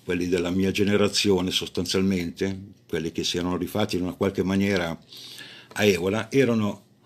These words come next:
arrivati a Nietzsche e Heidegger attraverso Evola, l'avevano conosciuto proprio, ehm, attraverso la sua lente, la sua,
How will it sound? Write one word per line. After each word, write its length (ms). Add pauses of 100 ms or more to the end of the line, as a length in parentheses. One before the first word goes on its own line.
(280)
arrivati 720 (540)
a 80
Nietzsche 500
e 120
Heidegger 800
attraverso 920 (360)
Evola, 500 (460)
l'avevano 420
conosciuto 600
proprio, 580 (720)
ehm, 1080
attraverso 540
la 100
sua 300
lente, 380
la 100
sua, 460